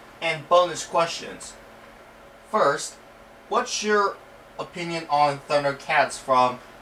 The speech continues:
nineteen eighty-five? It's a great movie. Two, who is your favorite character from The Loud House? My favorite character from The Loud House is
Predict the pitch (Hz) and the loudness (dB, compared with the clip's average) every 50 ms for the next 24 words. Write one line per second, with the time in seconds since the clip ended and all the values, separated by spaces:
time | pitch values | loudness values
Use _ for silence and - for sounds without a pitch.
0 | - - - - - 127 135 135 139 131 - - 143 131 127 120 117 117 - - | -20 -20 -20 -18 -10 -4 0 0 0 0 -2 -8 -8 -8 -6 -6 -8 -6 0 2
1 | 160 156 139 127 117 - - - - - - - - - - - - - - 254 | 4 4 4 4 0 -6 -12 -20 -20 -20 -20 -20 -20 -20 -20 -20 -20 -14 -12 -8
2 | 233 269 262 - - - - - 214 208 208 208 208 220 226 - - - - - | -4 -4 -4 -2 0 0 0 0 0 -6 -8 -8 -6 -4 -4 -6 -6 -8 -18 -20
3 | - - - - - - - - - - - - - - - - - - - - | -20 -20 -20 -20 -20 -20 -20 -20 -20 -20 -20 -20 -20 -20 -20 -20 -20 -20 -20 -20
4 | - - - - - - - - - - - - - 220 214 190 147 131 123 - | -20 -20 -20 -20 -20 -20 -20 -20 -20 -18 -12 -8 -2 0 0 0 0 -2 -6 -8
5 | - - - - - - - - - - 226 233 247 247 247 240 - 233 220 - | -14 -20 -20 -20 -20 -20 -20 -20 -14 -8 -6 -4 -2 -2 -2 -4 -4 -6 -6 -4
6 | 233 220 214 190 196 185 - - - 208 196 190 190 185 - 185 180 175 165 - | -2 -2 -2 -2 -4 -8 -10 -10 -8 -4 -2 -2 -2 -2 -4 -6 -4 -4 -4 -2
7 | - 165 147 147 151 147 143 143 143 147 147 143 143 143 - - 170 151 - 95 | 0 2 2 2 2 0 -2 0 2 4 6 6 4 4 2 0 2 2 2 0
8 | - - - - - - - - - - - - - - - - - 180 180 226 | -2 -6 -12 -14 -16 -18 -20 -20 -20 -20 -20 -20 -20 -6 2 4 4 4 4 4
9 | 226 233 226 - - - 196 185 190 - - - 180 170 - 175 - - 151 139 | 2 4 4 2 0 0 0 2 2 2 0 -2 -4 -2 0 0 0 2 2 2
10 | 131 131 135 139 135 127 127 - - 170 160 165 170 165 - - - 143 143 139 | 4 6 6 6 6 6 4 2 2 4 4 6 6 4 2 -2 -2 0 2 2
11 | 139 135 - - - | 2 2 0 -6 -10